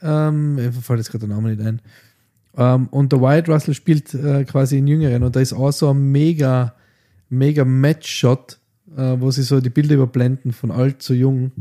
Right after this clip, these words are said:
oder? Und da ist halt, das schauen sich halt unglaublich ähnlich. Ähm, ist wirklich eine mega coole, äh, Serie. Also auf jeden Fall anschauen, wenn man Monster mag und wenn man, ähm, äh, wenn man eben so,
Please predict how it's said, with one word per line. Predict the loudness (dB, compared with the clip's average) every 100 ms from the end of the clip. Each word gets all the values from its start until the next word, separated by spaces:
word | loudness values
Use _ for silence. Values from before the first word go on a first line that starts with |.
| -14 -8
oder? | -4 -2 -4
Und | -6 -4
da | -2
ist | 0 0
halt, | -2 -2
das | -6 -4 -4 -4
schauen | -2
sich | -2 -2
halt | 0
unglaublich | 2 0 2 2 2
ähnlich. | 0 0 2 0 -2 _ _ _ _ _ _ -2
Ähm, | 2 2 2 -2 -6 _ _ -6
ist | -4 -2 2
wirklich | 2 2 0
eine | 2
mega | 2 2 2 0
coole, | -2 -2 2 4 2 2 -2 -2 -2 -2
äh, |
Serie. | -2 -2 0 -2
Also | -2
auf | -4 0
jeden | 0 0
Fall | 0 -2
anschauen, | 0 0 0
wenn | 0
man | 2
Monster | 2 2 2
mag | 2 2 2 -2
und | -4 -2 0
wenn | 2 2
man, | 2 2 0 -4 _ _ _ _ _
ähm, | 0 2 2 0 0 -4 -8 _ -20 -20 _
äh, | -6 -4 -2
wenn | 0
man | 0
eben | 0 0
so, | -2 -2